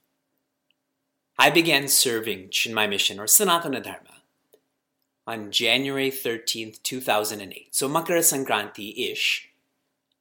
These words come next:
twelve years ago. And for twelve years, I've been emphasizing to all of you, you should run for thirty minutes, read for twenty minutes, and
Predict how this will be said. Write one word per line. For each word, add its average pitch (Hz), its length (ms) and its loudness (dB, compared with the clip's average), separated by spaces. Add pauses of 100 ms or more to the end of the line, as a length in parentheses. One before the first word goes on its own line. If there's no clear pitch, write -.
(240)
twelve 147 340 2
years 98 300 -8
ago. - 180 -20 (2500)
And 131 120 -8
for 151 80 -6
twelve 208 380 2
years, 107 400 -8
I've 110 120 -10
been 110 120 -12
emphasizing 113 640 -4
to - 160 -10
all 101 160 -2
of 95 140 -14
you, 90 100 -20 (1120)
you 107 200 -14
should 104 400 -6 (960)
run 156 260 2
for 180 160 -8
thirty 131 300 -4
minutes, 110 440 -12
read 131 320 -6
for - 140 -8
twenty 107 300 -10
minutes, 104 340 -12
and 190 320 -6